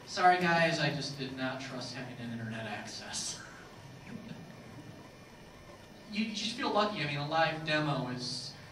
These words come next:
could go very, very tragically wrong. Look at me plug in the U S B in my Windows ninety-eight box. Okay, a couple of you got the reference. So this is all nice and good. Here we have our full s-,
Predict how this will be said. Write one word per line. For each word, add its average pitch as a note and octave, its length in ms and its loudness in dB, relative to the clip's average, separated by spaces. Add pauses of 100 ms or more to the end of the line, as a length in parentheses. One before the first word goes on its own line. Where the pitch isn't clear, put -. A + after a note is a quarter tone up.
could F3+ 220 0
go D#3 200 4 (160)
very, D#3 360 2
very C#3+ 300 2
tragically C#3 580 -2
wrong. C3+ 680 2 (220)
Look D#3 120 -6
at D3+ 60 -6
me C#3+ 160 -6
plug D#3 200 -2
in D3 100 0
the C#3+ 60 -4
U D3 120 0
S C#3+ 140 0
B D3+ 220 -2
in C#3+ 80 -4
my C#3 120 -4
Windows C3+ 280 -6
ninety-eight C3+ 480 -6
box. C#3+ 580 -4 (1800)
Okay, - 300 4
a - 20 -2
couple G#3+ 240 2
of D#3+ 80 -2
you D3+ 60 0
got C3+ 220 0
the - 40 -6
reference. B2+ 600 -8 (2750)
So C#4+ 300 6
this D4 160 4
is C4+ 120 -2
all C4 180 4
nice A#3 240 2
and G#3+ 100 -4
good. G3 340 0
Here A#3 160 -2
we A#3 100 -2
have A3+ 100 0
our A3 120 -2
full G#3 260 -2
s-, - 180 -6